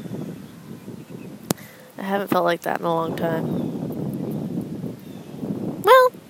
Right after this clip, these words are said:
it's good to revisit stuff like that every once in a while. Keep you grounded. Not very busy today at the park. It's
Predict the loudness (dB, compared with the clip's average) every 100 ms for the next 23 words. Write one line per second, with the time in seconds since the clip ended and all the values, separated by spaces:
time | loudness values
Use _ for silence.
0 | -12 -4 -4 0 2 4 6 4 2 -2
1 | 0 0 2 0 0 0 0 0 0 0
2 | -2 -2 -2 0 0 -2 -4 -2 -2 0
3 | 2 4 4 4 2 0 -18 -20 -20 -20
4 | -20 -20 -20 -20 -16 -16 -16 -16 -14 -14
5 | -16 -18 -18 -14 -12 -12 -12 -14 -16 -16
6 | -16 -18 -18 -20 -20 -20 -20 -20 -14 0
7 | 2 6 6 6 4 0 -4 -2 0 0
8 | 0 -4 0 0 0 -4 -8